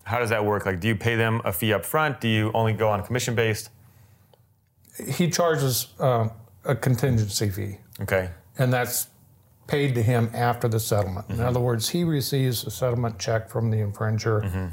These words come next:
Speaker 2: He takes out his fee
Speaker 1: Mm-hmm.
Speaker 2: and then sends you the rest.
Speaker 1: So you're not paying any money up front then?
Speaker 2: No.
Speaker 1: Cool.
Speaker 2: That, that case I discussed in that blog post,
Speaker 1: Mm-hmm.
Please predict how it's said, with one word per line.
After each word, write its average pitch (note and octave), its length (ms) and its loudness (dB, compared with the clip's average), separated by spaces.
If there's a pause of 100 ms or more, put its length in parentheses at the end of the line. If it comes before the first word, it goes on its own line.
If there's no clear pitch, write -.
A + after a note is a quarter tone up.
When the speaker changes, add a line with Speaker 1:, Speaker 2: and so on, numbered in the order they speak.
(120)
Speaker 2:
He C#3 140 4
takes C3 340 0
out A#2 220 4
his A#2+ 360 2 (540)
fee A2+ 360 4
Speaker 1:
Mm-hmm. F2 360 -6
Speaker 2:
and A#2+ 100 4
then A2 140 6
sends A2 360 2
you G#2+ 80 -2
the G#2 120 -4
rest. - 380 -4
Speaker 1:
So B2+ 100 0
you're A2 80 4
not A2+ 160 0
paying A2 180 2
any G#2+ 140 4
money G#2 220 4
up F#2 140 0
front F2+ 200 -2
then? G2 180 -6 (240)
Speaker 2:
No. A2+ 280 2 (300)
Speaker 1:
Cool. C#3 400 0
Speaker 2:
That, C3 320 -2
that B2 260 0
case C3+ 320 0
I C3 100 2
discussed B2+ 520 -2
in - 60 2
that C3 160 2
blog D#3 300 4
post, G#2+ 320 -2 (120)
Speaker 1:
Mm-hmm. G2 200 -4